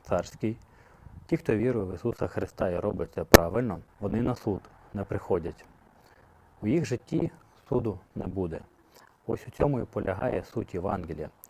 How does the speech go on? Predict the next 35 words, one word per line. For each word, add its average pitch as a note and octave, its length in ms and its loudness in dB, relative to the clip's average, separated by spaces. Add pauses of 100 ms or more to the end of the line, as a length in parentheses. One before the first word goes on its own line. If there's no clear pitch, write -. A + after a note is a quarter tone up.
(320)
у A#2+ 40 -12
цьому B2 300 0
і - 60 -6
полягає G2+ 680 -2 (180)
милість G2+ 500 8 (100)
і - 40 -10
благодать F2+ 500 -2
Божа. E2+ 360 -4 (640)
Бо G#2+ 120 2
суд F3 260 2
без G#2+ 200 -2
милості - 580 0 (300)
тому, G2 460 0 (200)
що - 200 -4
не F2+ 100 -4
виявив G2 460 0 (140)
милості. - 480 -2 (580)
Суд D#3 160 4
для C#3 80 4
кожної C3 420 0
людини, - 420 0
яка F2 220 -2
не A2+ 140 -2
живе G2 280 -2
по A2+ 180 -2
милості F2+ 520 -4 (400)
і - 100 -4
не - 120 2
виявляє G#2 540 2
милості F#2+ 580 -4 (240)
на F#2 100 -6
суді, G2+ 460 -4 (160)
в - 140 -10
неї G2 180 -2
милості G2+ 500 -4